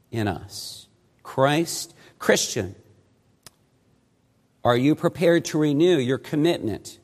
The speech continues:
by grace to walk in his ways this evening? Now,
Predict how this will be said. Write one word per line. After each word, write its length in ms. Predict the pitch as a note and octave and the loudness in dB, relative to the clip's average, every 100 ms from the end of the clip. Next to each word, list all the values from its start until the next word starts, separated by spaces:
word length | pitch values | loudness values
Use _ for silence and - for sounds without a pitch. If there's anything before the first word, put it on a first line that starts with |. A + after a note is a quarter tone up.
| _ _ - | _ _ 0
by 240 | B2 E3 | 2 2
grace 800 | C#3 D3 D#3 F#2 - - - - _ _ _ _ _ | -2 0 0 -2 -8 -12 -12 -16 _ _ _ _ _
to 140 | - C3+ | -2 0
walk 480 | C3 C#3 F#2+ E2+ | 2 2 2 -2
in 120 | G#2+ A#2 | -6 -4
his 240 | B2+ G#2+ | -4 -4
ways 440 | A2 A#2 A2+ G#2 - | -6 -4 -4 -6 -8
this 260 | G#2+ - | -10 -6
evening? 420 | A2 G#2 F2+ C#2 - _ _ _ _ _ _ _ | -6 -6 -10 -14 -16 _ _ _ _ _ _ _
Now, 380 | B2+ C#3 C#3 C#3 | -2 0 0 -2